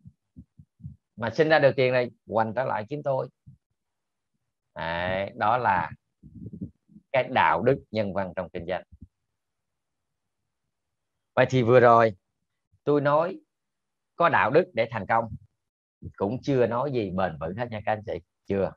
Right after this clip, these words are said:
chỉ có đạo đức để thành công thôi. Vậy tiếp theo tôi xin đặt một câu hỏi với các anh chị. Làm thế nào để phát triển được đạo đức? Vừa rồi là có đạo đức để thành công. À, có hai nhóm,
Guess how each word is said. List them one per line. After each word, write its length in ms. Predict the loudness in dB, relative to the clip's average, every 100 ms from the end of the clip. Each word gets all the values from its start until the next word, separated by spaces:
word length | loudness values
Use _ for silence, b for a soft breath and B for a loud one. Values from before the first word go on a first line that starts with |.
| _ _ -14 -6
chỉ 120 | 0
có 80 | 2
đạo 280 | 4 4 4
đức 140 | 2
để 100 | 2 -8
thành 120 | -6
công 180 | -4 -4
thôi. 140 | -4 -6 _ _ _ _ _ -20 -20 _ _ _
Vậy 320 | 2 2 2 -4 _
tiếp 140 | 4 8
theo 380 | 8 8 4 -6 -20 _ _ -20 _ _
tôi 120 | -10
xin 180 | -6 -4
đặt 180 | -4 -4
một 120 | -6
câu 100 | -4
hỏi 140 | -4 -4
với 80 | -4
các 60 |
anh 120 | -6 -4
chị. 300 | -6 -6 -10 _ _ _ _ _ _ -18 -18 -8
Làm 500 | 2 6 8 8 4 4
thế 160 | 4 6
nào 380 | 4 2 2 -4
để 260 | -4 -2 -4 _
phát 140 | 0 0 -4
triển 240 | -6 -2
được 160 | -4 -2
đạo 160 | 0
đức? 140 | 0 -2 _ _ _ -6
Vừa 240 | 2 4
rồi 280 | 6 6 6
là 200 | 4 2 -2 _ _ -20 2
có 140 | 4
đạo 140 | 6 6
đức 180 | 4 4 _
để 120 | -4
thành 160 | -4 0
công. 320 | 2 2 -4 -20 _ _ _ _ _ _ -8
À, 300 | -4 -2 -4
có 60 | -2
hai 140 | 0
nhóm, 320 | 4 4 2